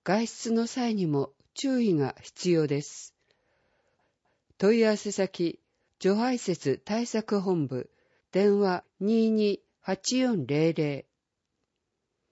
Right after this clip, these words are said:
落氷雪事故を防ぐ。屋根に積もった雪は、気温が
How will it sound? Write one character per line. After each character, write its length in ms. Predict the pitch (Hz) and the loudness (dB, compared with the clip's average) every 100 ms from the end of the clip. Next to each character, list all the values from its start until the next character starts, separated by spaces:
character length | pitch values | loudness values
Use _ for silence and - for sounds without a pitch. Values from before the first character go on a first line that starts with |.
| _ _ _ _ _ - | _ _ _ _ _ -4
落 240 | 165 - | -4 -4
氷 200 | - 254 | -2 -2
雪 380 | 254 254 - 247 | 0 -2 -2 -4
事 140 | 254 | -4
故 280 | - 185 135 | -2 -2 -2
を 60 | 131 | -6
防 320 | - - 175 | -8 -2 -2
ぐ。 240 | 143 131 _ _ _ _ _ _ _ _ _ _ _ - | -2 -8 _ _ _ _ _ _ _ _ _ _ _ 0
屋 140 | 180 | 4
根 180 | 240 254 | 4 4
に 120 | 220 | 0
積 180 | - 190 | 0 2
も 140 | 220 | 2
っ 20 | 233 | 0
た 220 | - 170 | -2 0
雪 340 | 151 151 165 | 0 0 0
は、 260 | 147 135 - _ _ _ _ - | 0 0 -6 _ _ _ _ -4
気 200 | 196 220 | 2 4
温 200 | 226 208 | 4 4
が 280 | 202 175 | 2 0